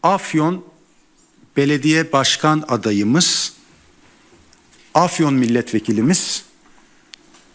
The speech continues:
ve Türkiye Büyük Millet Meclisi Grup Başkan Vekilimiz Sayın Burcu Köksal olarak belirlenmiştir. Afyon ilimize hayırlı uğurlu olmasını diliyorum. Artvin Belediye Başkan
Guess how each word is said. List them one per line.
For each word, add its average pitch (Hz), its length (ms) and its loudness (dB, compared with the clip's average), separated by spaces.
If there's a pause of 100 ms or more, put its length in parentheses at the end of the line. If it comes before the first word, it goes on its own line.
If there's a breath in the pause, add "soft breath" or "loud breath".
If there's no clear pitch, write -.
(440)
ve 160 300 2 (200)
Türkiye 151 340 4
Büyük 151 200 0
Millet 156 300 2
Meclisi 123 460 0
Grup 143 300 0
Başkan 143 420 2
Vekilimiz 120 420 0
Sayın 143 420 0
Burcu 135 300 -2
Köksal 139 440 2 (360)
olarak 117 420 0
belirlenmiştir. 104 840 0 (1200 loud breath)
Afyon 127 380 0
ilimize 107 360 0
hayırlı 113 360 2
uğurlu 107 240 2
olmasını 95 460 0
diliyorum. 90 440 0 (1040 loud breath)
Artvin 175 460 2
Belediye 156 360 4
Başkan 131 500 -2